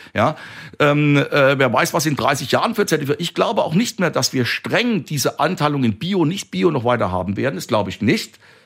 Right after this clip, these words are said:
in Zukunft, sondern dass wir da viel mehr ein gemeinsames Boot schaffen. Diese, diese Schwarz-Weiß, dieses,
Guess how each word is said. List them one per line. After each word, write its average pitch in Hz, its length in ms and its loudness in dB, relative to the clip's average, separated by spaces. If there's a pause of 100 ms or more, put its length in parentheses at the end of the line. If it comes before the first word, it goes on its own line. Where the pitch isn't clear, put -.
in 156 140 0
Zukunft, 160 560 0 (400)
sondern 156 640 0
dass 151 260 -2
wir 156 140 2
da 143 220 0
viel 247 360 -4
mehr 208 400 0
ein 151 160 0
gemeinsames 143 640 2
Boot 92 240 -4
schaffen. 80 340 -4
Diese, 139 300 0
diese 143 380 -4
Schwarz-Weiß, 143 1040 -2
dieses, 110 480 -4